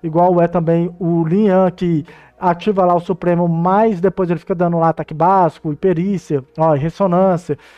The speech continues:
né? Tô falando perícia de Honkai Star Rail, né, galera? Então, é dano totalmente centralizado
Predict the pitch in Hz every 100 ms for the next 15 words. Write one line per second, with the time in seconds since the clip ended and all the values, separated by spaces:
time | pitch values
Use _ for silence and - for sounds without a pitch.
0 | _ - 165 170 - 180 175 160 151 170
1 | 165 170 170 170 - 196 160 120 131 185
2 | 190 120 117 - _ _ _ _ _ _
3 | - 190 180 202 196 - - 220 196 196
4 | 202 196 220 220 196 190 196 202 196 175
5 | 165 170 185